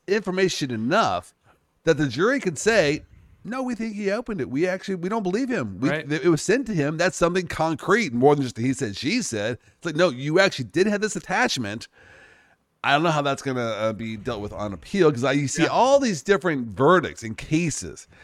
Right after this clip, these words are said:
Speaker 1: and the
Speaker 2: Right.
Speaker 1: Alex Jones one, maybe you can toss aside. I, I don't know what's gonna
Speaker 2: That was
Speaker 1: happen,
Speaker 2: just
Speaker 1: 'cause that one
Speaker 2: outrageous.
Speaker 1: was
Speaker 2: Just,
Speaker 1: definitely an
Speaker 2: yeah.
Speaker 1: issue where the lawyers messed up, uh, on
Speaker 2: Oh my
Speaker 1: that
Speaker 2: gosh,
Speaker 1: one.
Speaker 2: yes.
Speaker 1: And there's
Speaker 2: I
Speaker 1: a
Speaker 2: loved it.
Speaker 1: default judgment in the Alex Jones case. You remember that?
Speaker 2: Yeah, because they didn't file, like, and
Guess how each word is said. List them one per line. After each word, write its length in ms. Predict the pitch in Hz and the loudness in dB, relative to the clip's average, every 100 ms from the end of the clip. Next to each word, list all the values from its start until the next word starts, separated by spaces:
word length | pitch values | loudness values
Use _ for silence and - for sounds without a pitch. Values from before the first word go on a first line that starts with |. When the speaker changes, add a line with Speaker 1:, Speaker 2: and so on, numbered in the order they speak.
| - | -10
Speaker 1:
and 100 | 117 | -2
the 100 | 151 | 2
Speaker 2:
Right. 40 | 208 | 4
Speaker 1:
Alex 220 | 262 - | 2 2
Jones 340 | - 185 175 | 2 2 2
one, 300 | 143 165 160 156 | 0 -2 -2 -6
maybe 400 | 123 143 180 156 | -8 -4 -4 -4
you 100 | 143 | -8
can 140 | 127 | -8
toss 360 | 113 120 110 107 | -8 -4 -4 -6
aside. 460 | 95 - 95 67 - | -10 -8 -6 -8 -6
I, 280 | 127 131 156 | -4 0 2
I 40 | |
don't 140 | 160 | 2
know 120 | 147 131 | 2 0
what's 120 | 127 | -2
gonna 140 | 127 | 0
Speaker 2:
That 80 | 131 | 2
was 100 | 123 | 2
Speaker 1:
happen, 20 | |
Speaker 2:
just 120 | - 110 | 0 0
Speaker 1:
'cause 100 | 143 | 2
that 120 | 165 131 | 2 2
one 160 | 143 | 0
Speaker 2:
outrageous. 260 | 127 - - _ - | -2 -8 -18 _ -4
Speaker 1:
was 200 | 123 123 | -2 0
Speaker 2:
Just, 120 | 135 | 2
Speaker 1:
definitely 300 | 165 175 165 | 2 4 2
an 40 | 151 | 0
Speaker 2:
yeah. 60 | |
Speaker 1:
issue 160 | 143 - | 0 0
where 80 | 139 | 0
the 100 | 113 | 0
lawyers 480 | 113 123 127 110 95 | 0 2 2 0 -4
messed 320 | 110 95 - | -4 -4 -4
up, 220 | 87 65 _ _ - | -6 -6 _ _ -8
uh, 40 | 98 | -4
on 240 | 101 110 | -2 -2
Speaker 2:
Oh 20 | |
my 60 | 107 | -2
Speaker 1:
that 80 | 98 | -4
Speaker 2:
gosh, 40 | 80 | -4
Speaker 1:
one. 80 | 85 | -6
Speaker 2:
yes. 140 | 92 113 113 | -6 -6 -6
Speaker 1:
And 180 | 104 80 - 113 | -8 -14 -16 0
there's 240 | 139 127 | 2 4
Speaker 2:
I 60 | 127 | 2
Speaker 1:
a 20 | |
Speaker 2:
loved 60 | |
it. 100 | 120 | 4
Speaker 1:
default 240 | 139 143 120 | 4 4 2
judgment 460 | 117 120 123 143 - | 0 2 0 -2 -2
in 80 | |
the 80 | 120 | -2
Alex 220 | 117 127 | -2 -2
Jones 200 | 131 127 | -4 -4
case. 240 | 120 131 117 | -4 -4 -2
You 60 | |
remember 200 | 120 123 127 | 0 0 0
that? 260 | 123 127 - - | 0 -2 -10 -12
Speaker 2:
Yeah, 220 | 147 190 | -4 -2
because 380 | 185 151 165 151 | 0 -2 -2 -2
they 120 | 151 | 0
didn't 200 | 151 160 | -2 -4
file, 480 | - - - 170 185 | -10 -16 -8 -4 -4
like, 220 | - 147 139 - - - | -2 -2 -4 -14 -20 -4
and 240 | 190 175 | -4 -4